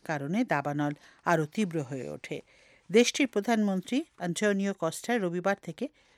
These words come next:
তিন দিনের জাতীয় শোক দিবস ঘোষণা করেছেন। ইরাকি বাহিনী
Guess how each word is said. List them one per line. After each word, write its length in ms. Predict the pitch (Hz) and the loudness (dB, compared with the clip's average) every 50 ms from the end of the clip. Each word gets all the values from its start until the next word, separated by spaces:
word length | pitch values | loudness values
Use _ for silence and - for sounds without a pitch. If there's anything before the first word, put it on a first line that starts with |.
| _ _ _ | _ _ _
তিন 240 | - 214 220 214 214 | 4 6 6 6 6
দিনের 300 | 220 226 220 220 226 202 | 4 2 2 2 0 0
জাতীয় 400 | 175 - 165 156 - - 180 175 | 2 2 2 2 0 -2 -6 -6
শোক 260 | - - - 175 160 147 143 | -6 -6 -6 -6 -6 -6 -8
দিবস 320 | - 156 151 156 151 - - _ _ _ _ _ _ - | -8 -6 -4 -4 -6 -6 -8 _ _ _ _ _ _ -2
ঘোষণা 380 | 151 185 185 - - 170 147 131 | 0 0 0 0 0 -2 -2 -2
করেছেন। 500 | - - 135 123 110 - - 135 123 139 - _ _ _ _ _ _ _ _ _ _ _ _ _ _ _ _ _ _ _ _ _ _ _ _ _ _ _ _ _ _ _ _ _ _ _ _ _ _ _ _ _ _ _ _ - | -2 -4 -6 -6 -6 -6 -8 -8 -8 -10 -16 _ _ _ _ _ _ _ _ _ _ _ _ _ _ _ _ _ _ _ _ _ _ _ _ _ _ _ _ _ _ _ _ _ _ _ _ _ _ _ _ _ _ _ _ 4
ইরাকি 380 | 233 247 277 294 302 - 349 | 8 8 8 8 6 4 2
বাহিনী 380 | 285 294 262 220 202 208 226 | 6 6 6 6 6 6 6